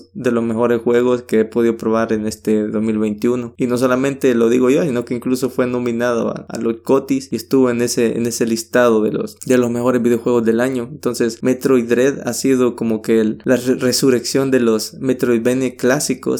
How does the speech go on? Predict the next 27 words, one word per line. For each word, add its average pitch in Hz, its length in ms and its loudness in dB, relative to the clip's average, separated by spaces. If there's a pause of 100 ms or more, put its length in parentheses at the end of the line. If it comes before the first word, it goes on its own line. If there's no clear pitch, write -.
para 113 200 2
la, 110 120 0
esta 113 320 -2
saga, 120 420 2
y 110 460 -4
qué 127 100 2
bueno 135 400 2
que 110 240 0
tomaron 117 640 -2
la, - 340 -8
la, 127 500 -8
la 123 200 -2
iniciativa 123 580 0
de 120 80 4
seguir 117 360 0
con 113 180 -2
este 113 180 -4
tipo 110 320 -2
de, - 320 -2
de 117 160 0
videojuegos, 113 720 -2
y 135 80 0
esperamos 123 540 -4
que - 120 -8
el 110 160 -2
nuevo 117 300 0
Metroid 113 460 -2